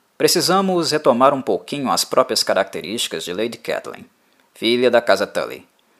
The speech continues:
Uma coisa que está muito ligada à outra, e embora Lady Stoneheart seja uma versão distorcida e corrompida de Lady Stark,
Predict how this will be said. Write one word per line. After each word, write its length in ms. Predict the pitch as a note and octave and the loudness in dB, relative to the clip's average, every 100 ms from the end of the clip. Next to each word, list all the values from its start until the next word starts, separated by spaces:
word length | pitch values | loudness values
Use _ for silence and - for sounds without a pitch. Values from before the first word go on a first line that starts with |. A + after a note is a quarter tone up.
| _ _ _ _ _ - | _ _ _ _ _ -4
Uma 160 | D#3+ | -2
coisa 400 | E3+ G3 G#3 G3+ | 2 4 4 2
que 80 | G3 | -2
está 220 | F3+ F3+ | 0 0
muito 240 | D#3 E3 D#3+ | -2 -4 -4
ligada 400 | C#3+ A#2+ B2+ B2+ | 0 2 4 4
à 40 | |
outra, 440 | F#2+ B2 B2+ - C2 | 4 0 -2 -6 -8
e 160 | D#2+ | -8
embora 340 | E2+ F2+ G2 F2 | -8 -2 0 0
Lady 400 | F2+ F2+ C#2+ C#2+ | -4 -8 -12 -6
Stoneheart 720 | - G2 - F#2+ G2 F2 - - _ _ | -4 -2 -2 2 2 2 -4 -16 _ _
seja 380 | - G#2 G#2+ F#2+ | -6 -2 -4 -4
uma 100 | D#2+ | -8
versão 380 | C#2+ - F#2 | -6 -6 -6
distorcida 640 | E2+ - - - - F#2+ - | -6 -4 -4 -6 -8 -8 -12
e 20 | |
corrompida 560 | - E2 D2+ - G#2 - | -14 -14 -14 -10 -10 -10
de 100 | C2 | -12
Lady 220 | D#2 - | -6 -4
Stark, 420 | - A2+ G#2 | 0 0 0